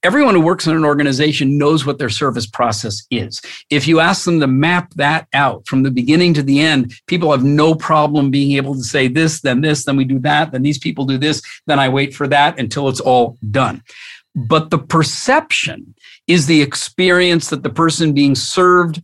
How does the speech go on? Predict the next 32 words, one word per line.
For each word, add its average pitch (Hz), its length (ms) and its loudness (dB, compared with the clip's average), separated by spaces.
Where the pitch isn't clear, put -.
by 196 600 2
that 220 460 -2
process - 920 -2
is 160 220 2
having 175 500 2
while 160 180 4
this 156 160 -2
whole 165 160 -4
thing 156 140 2
goes 135 180 0
on. 127 200 -2
And 160 100 2
there 175 120 4
can 175 180 0
be 165 120 2
very 247 560 2
many 202 460 0
perception 170 1000 -2
points - 840 -2
that 151 380 0
don't 190 200 4
even 190 220 2
show 147 260 2
up 143 140 -2
in 131 60 -2
the 117 60 -2
process. 107 640 -6
I 135 60 -2
give 165 160 2
you 175 60 2
an 160 60 2
example. 127 480 0